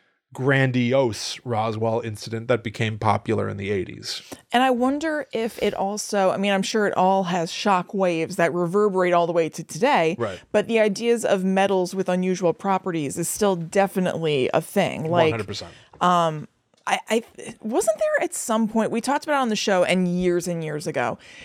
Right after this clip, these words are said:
Speaker 2: didn't Tom DeLonge say that he has metals with properties that don't make sense at, like, a facility in Vegas or something?
Speaker 1: Oh, I don't
Speaker 2: Does that
Speaker 1: remember.
Speaker 2: ring a bell? Eh.
Speaker 1: Uh, maybe. Uh,
Speaker 2: <laughs>
Speaker 1: U-, eh.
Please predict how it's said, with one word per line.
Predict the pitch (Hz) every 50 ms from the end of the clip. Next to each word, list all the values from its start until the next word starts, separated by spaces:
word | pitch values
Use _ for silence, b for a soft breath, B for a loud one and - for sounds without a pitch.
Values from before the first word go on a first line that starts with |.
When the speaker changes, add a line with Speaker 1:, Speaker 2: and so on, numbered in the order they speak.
| B B _
Speaker 2:
didn't | - 370 539 622 -
Tom | - - 240 247 277 320 370 285
DeLonge | 262 208 185 185 180 185 196 202 214 220 220
say | - - 233 220 226
that | 208 180 -
he | - 202 202
has | 185 165 170 165 165 175 180 190 180
metals | 185 185 185 185 185 185 190 185 -
with | 196 185 175 -
properties | - 208 185 180 180 - 190 180 180 180 180 175
that | 180 180 175 - 202 196 - - - 170
don't | 185 190 175 -
make | 175 175 175 175 -
sense | - - 190 175 170 175 175 -
at, | - - 180 -
like, | - 180 175 170 165 -
a | - 175
facility | - - 185 170 - - - 180 180 180 190 185 185 180 180
in | 170 160
Vegas | 151 135 139 170 180 185 190 180 -
or | 185 180
something? | - 196 185 175 - 185 180 175 180 180 - _ -
Speaker 1:
Oh, | 202 208 220
I | 214 202
don't | 202 226 233
Speaker 2:
Does | 226 104
that | -
Speaker 1:
remember. | - 262 262
Speaker 2:
ring | 226 196
a |
bell? | 185 175 175 175 180 180 - -
Eh. | - 185 180
Speaker 1:
Uh, | 156 139 139 135 131 120 113 95 - -
maybe. | 131 135 135 143 139 135 B B B B B B
Uh, | - 156
Speaker 2:
<laughs> | 285 269 208 214 240 247 254 254 240 240 226 208 - - _
Speaker 1:
U-, | - 247
eh. | 147 226 262 262 247 226 214 190 170 156 139 120